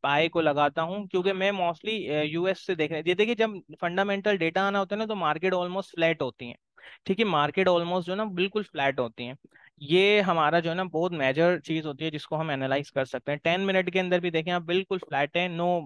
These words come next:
movement, क्योंकि सीपीआई is the major, सीपीआई is the king। सेकंड जो है ना हम again जो है ना वो देखते हैं कि, अ, क्यू क्यू क्यू के अंदर क्या जो है ना वो, अ, इंडिकेशंस होंगी।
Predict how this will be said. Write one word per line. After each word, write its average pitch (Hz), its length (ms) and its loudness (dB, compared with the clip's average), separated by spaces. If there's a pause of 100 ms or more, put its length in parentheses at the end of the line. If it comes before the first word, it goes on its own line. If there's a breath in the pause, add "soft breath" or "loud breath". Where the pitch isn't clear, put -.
(140)
movement, 131 480 -8
क्योंकि 175 220 0
सीपीआई 190 760 2
is 151 60 -2
the 147 140 2
major, 127 340 -2
सीपीआई 160 480 0
is 143 60 -8
the 147 120 -2
king। 131 220 -6 (960 soft breath)
सेकंड 226 440 4
जो 226 80 8
है 220 60 6
ना 233 120 6
हम 202 280 4
again 180 280 2
जो 196 100 2
है 190 80 2
ना 196 80 2
वो 190 180 -2
देखते 160 320 0
हैं 185 180 -2
कि, 190 80 -2
अ, - 1120 -2
क्यू 190 160 2
क्यू 214 200 -4
क्यू 214 260 -4
के 208 120 0
अंदर 180 280 2
क्या 160 240 4
जो 151 140 -2
है 143 60 -4
ना 143 100 -2
वो, 160 220 -4
अ, 139 560 2
इंडिकेशंस 135 640 -2
होंगी। 139 280 -4